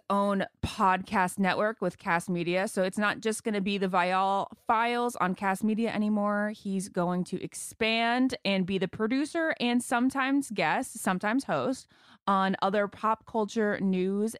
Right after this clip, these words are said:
and sports podcasts. Um, so congratulations to our friend Nick. He's, he's becoming a mogul. <laughs>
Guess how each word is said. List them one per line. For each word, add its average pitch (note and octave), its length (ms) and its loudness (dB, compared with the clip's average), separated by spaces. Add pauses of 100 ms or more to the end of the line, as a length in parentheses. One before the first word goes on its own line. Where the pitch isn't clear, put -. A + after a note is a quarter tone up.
and F#3 260 -4
sports - 920 -6 (520)
podcasts. E3 920 -2 (480)
Um, E3 360 -2 (220)
so F3+ 220 -6
congratulations F#3 880 -4
to F#3 100 -6
our E3+ 120 -2
friend D#3+ 360 -4
Nick. E3 320 -8
He's, E3 420 -8 (160)
he's F3 140 -4
becoming F#3 480 -2
a G#3 60 0
mogul. C#4 640 0 (340)
<laughs> C4+ 560 0